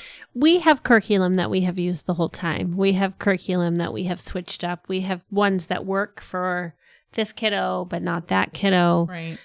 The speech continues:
Speaker 1: It's just really having that open mind of we, we are here because we are trying to do what is best for our kiddos.
Speaker 2: Right.
Speaker 1: And it's okay that that is,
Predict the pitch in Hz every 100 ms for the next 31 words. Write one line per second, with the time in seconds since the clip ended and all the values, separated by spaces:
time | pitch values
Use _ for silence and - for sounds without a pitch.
0 | - - 226 330 - - 196 190 185 185
1 | 175 170 165 - - 180 196 185 170 160
2 | 165 170 180 - 180 175 170 170 - -
3 | _ _ _ _ _ _ _ _ 202 240
4 | 233 _ 208 254 233 190 - 226 240 247
5 | 226 196 180 185 175 170 180 170 165 165
6 | 160 160 165 156 160 160 - 165 160 202
7 | 220 277 330 156 147 - - - - 202
8 | 180 175 170 170 - _ 214 220 214 196
9 | 190 254 233 165 165 165